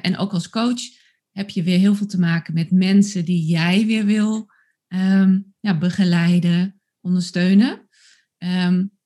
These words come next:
hoe heb je dat in de loop der jaren, eh, anders gedaan? Want je bent natuurlijk zelf daarin heel erg gegroeid, maar hoe, hoe heeft zich dat vertaald naar jouw,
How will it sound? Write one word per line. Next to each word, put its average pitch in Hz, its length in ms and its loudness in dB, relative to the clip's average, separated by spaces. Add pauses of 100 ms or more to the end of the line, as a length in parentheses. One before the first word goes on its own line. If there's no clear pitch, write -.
(680)
hoe 208 220 -4
heb 240 120 -4
je 233 140 -2
dat 247 220 -2
in 233 100 0
de 196 120 4
loop 196 260 2
der 190 100 0
jaren, 190 920 0 (260)
eh, 170 400 -6
anders 226 380 -4
gedaan? 156 680 -2
Want 196 400 0
je 202 160 -2
bent 208 200 0
natuurlijk 208 320 0
zelf 254 460 -4
daarin 170 340 -2
heel 170 200 2
erg 170 120 -2
gegroeid, 175 440 -6
maar 208 120 0
hoe, 220 400 0 (240)
hoe 226 220 -2
heeft 226 180 -4
zich 208 160 -6
dat 202 200 -6
vertaald 202 600 -2
naar 185 160 0
jouw, 185 440 -4